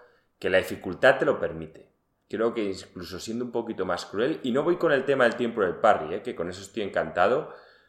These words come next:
porque a diferencia del Sekiro, creo que a este juego llegamos todos. Pues hombre, a lo mejor una persona de sesenta y cinco años, setenta, ya empieza a tener problemas con el tema del parry,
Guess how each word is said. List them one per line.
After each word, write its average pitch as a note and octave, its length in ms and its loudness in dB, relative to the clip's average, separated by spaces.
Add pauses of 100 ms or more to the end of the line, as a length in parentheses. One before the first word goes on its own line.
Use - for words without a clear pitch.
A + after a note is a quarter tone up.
(180)
porque F#2+ 260 2
a F#2 40 4
diferencia F#2 420 0
del G#2+ 80 2
Sekiro, C3+ 500 -2
creo F#2+ 180 0
que G#2+ 80 -2
a G2+ 40 0
este - 160 -6
juego A#2+ 640 0 (580)
llegamos G2+ 640 4 (840)
todos. - 600 0
Pues - 180 -14
hombre, F2 220 -4
a D#2 80 -8
lo D#2+ 80 -8
mejor E2 220 -10
una F#2+ 180 0
persona G2 440 -2
de F#2 120 -2
sesenta F2 400 -8
y F2 40 -4
cinco F#2+ 420 -2
años, G#2 400 0
setenta, A#2 460 -2
ya G2+ 120 0
empieza F2 240 -6
a D#2 40 -8
tener F2 200 -2
problemas E2+ 460 -6
con E2 160 -6
el D#2 80 -8
tema D#2+ 200 -6
del D#2 120 -8
parry, C3 340 0